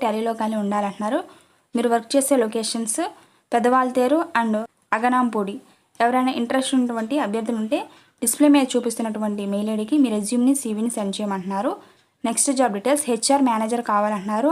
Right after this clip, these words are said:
and అకౌంటెంట్ కూడా కావాలంటున్నారు. Minimum three to five years of experience అనేది ఉండాలి అనేది చెప్తున్నారు. ప్రముఖ కార్పొరేషన్ వాళ్ళకి వర్క్ చేయడానికి విశాఖపట్నం లొకేషన్లో మీరు వర్క్ చేస్తారు. ఎవరైనా ఇంట్రెస్ట్ ఉన్నటువంటి అభ్యర్థులు ఉంటే డిస్ప్లే మీద ఉన్న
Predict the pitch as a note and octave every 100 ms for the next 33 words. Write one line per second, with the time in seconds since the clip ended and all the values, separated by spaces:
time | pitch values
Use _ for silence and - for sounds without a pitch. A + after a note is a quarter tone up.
0 | D4 A3+ G#3 A3+ A#3 B3 A#3+ A3+ A3 G3
1 | F#3+ G3+ F#3 G3+ A#3 - B3 C4 D#4 D4
2 | C4 C4 D4 C4+ A#3+ C4 C4+ C4+ A3+ A3
3 | B3+ B3 B3 A3+ G#3+ A#3+ C4 A3 A3+ A#3
4 | A3+ A3 A3 G#3+ G#3+ G#3 G#3 - _ _
5 | - B3 C4 D4 C4+ A3+ A#3+ A#3 A#3 A#3
6 | G#3+ G#3+ D4 E4+ A3 G#3+ A#3 A3 G#3 G3+
7 | E4 G#4+ - _ _ _ A#3+ C#4 C4+ C4
8 | B3+ A3+ A3 A3+ A#3+ A#3+ A3 G#3+ G#3+ A3
9 | A3 - G#3+ F4 - - _ _ A3+ A#3
10 | B3+ D4 A3 A#3 C4 - B3+ A#3 A3+ A3
11 | G#3+ G#3+ A#3 A3 A3 E4 D#4 _ B3 A#3+
12 | - C#4 C#4 C4 A#3+